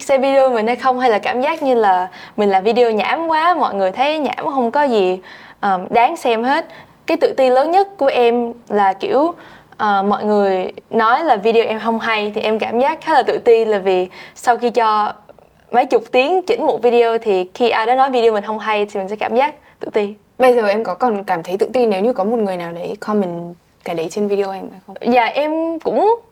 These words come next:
Speaker 1: bớt rồi. Người ta comment như vậy là chỉ comment cho có thôi.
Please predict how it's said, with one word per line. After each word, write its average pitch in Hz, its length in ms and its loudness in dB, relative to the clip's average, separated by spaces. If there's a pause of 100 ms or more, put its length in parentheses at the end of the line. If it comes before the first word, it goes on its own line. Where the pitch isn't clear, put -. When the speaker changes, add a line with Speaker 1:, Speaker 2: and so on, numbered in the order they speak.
Speaker 1:
bớt 349 260 2
rồi. 196 360 2 (200)
Người 226 140 2
ta 247 140 4
comment 240 400 0
như 233 140 2
vậy 208 220 0
là 196 320 2
chỉ 208 220 -6 (300)
comment 240 320 2
cho 233 100 2
có 226 280 2
thôi. 233 300 0